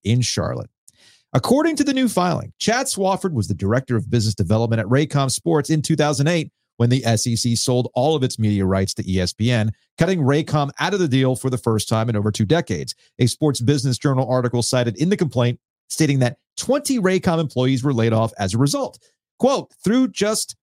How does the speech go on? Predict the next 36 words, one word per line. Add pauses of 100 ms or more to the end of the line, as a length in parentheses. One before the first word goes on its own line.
recently,
though
just
recently
employed
by
Raycom
Sports, (280)
Chad
Swofford
was
spared
in
the
employee
cut," (480)
noting
that
roughly
eighty
percent
of
the
media
outfit's
revenues
were
coming
from
the
A
C
C
at
the
time.